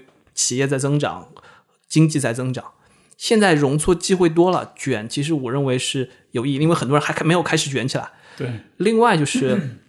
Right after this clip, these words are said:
Speaker 2: <clears throat>
Speaker 1: 这个观点不见得正确啊，那不见得政治正确。我，就是我觉得很多人的容错率是家庭和自己个，个人背景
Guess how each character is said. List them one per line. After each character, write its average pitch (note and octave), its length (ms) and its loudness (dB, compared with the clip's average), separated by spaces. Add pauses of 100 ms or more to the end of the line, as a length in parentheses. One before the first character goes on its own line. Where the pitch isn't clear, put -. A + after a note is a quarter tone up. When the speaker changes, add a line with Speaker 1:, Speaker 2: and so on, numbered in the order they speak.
(560)
Speaker 2:
<clears throat> - 1000 -20
Speaker 1:
这 E3 100 0
个 D#3 80 -4
观 D#3+ 120 0
点 C#3+ 120 -4
不 C3 120 -6
见 D#3 120 0
得 D3 60 2 (160)
正 F3 240 -2
确 - 140 -8
啊， - 160 -18 (400)
那 B2 200 -14
不 B2+ 220 -8
见 D#3 100 0
得 D#3 60 2
政 D#3 180 -2
治 C3+ 100 -6
正 B2+ 160 -6
确。 - 120 -12
我， A2+ 160 -12
就 - 60 -14
是 E3 60 0
我 C#3 120 0
觉 C3 80 -4
得 D#3+ 80 2
很 C3 160 -4
多 C3+ 120 -2
人 D3 120 0
的 C#3+ 60 -2
容 B2+ 140 -6
错 D3 180 -10
率 C#3 60 -4
是 - 120 -10
家 D#3 180 -8
庭 B2 220 -10
和 C3 140 -6
自 - 200 -10
己 C3+ 80 -10
个， D3+ 160 -6
个 D3+ 160 -4
人 D3 100 -2
背 D3+ 160 -2
景 C3 200 -8